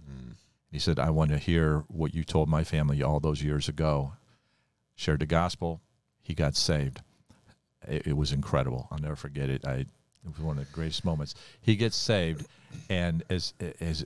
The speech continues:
Speaker 2: we just get done praying, and the flood of nurses start coming in, and just, they disregard the preacher. He just like, "You're not even there." And, and, and, and I, I hugged him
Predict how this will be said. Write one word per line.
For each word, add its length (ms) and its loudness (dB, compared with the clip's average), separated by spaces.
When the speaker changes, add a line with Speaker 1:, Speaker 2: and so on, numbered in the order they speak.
Speaker 2:
we 100 6
just 320 4
get 160 2
done 220 0
praying, 500 -2
and 380 2
the 120 -14
flood 340 2
of 80 -6
nurses 380 -8
start 260 -2
coming 320 0
in, 200 0
and 160 -2
just, 220 -10
they 160 -4
disregard 680 0
the 60 -4
preacher. 540 -2
He 260 -8
just 200 -6
like, 140 -4
"You're 100 0
not 160 0
even 180 -2
there." 300 -2
And, 220 -2
and, 340 -2
and, 340 -2
and 360 -2
I, 320 -4
I 60 -6
hugged 320 2
him 260 -6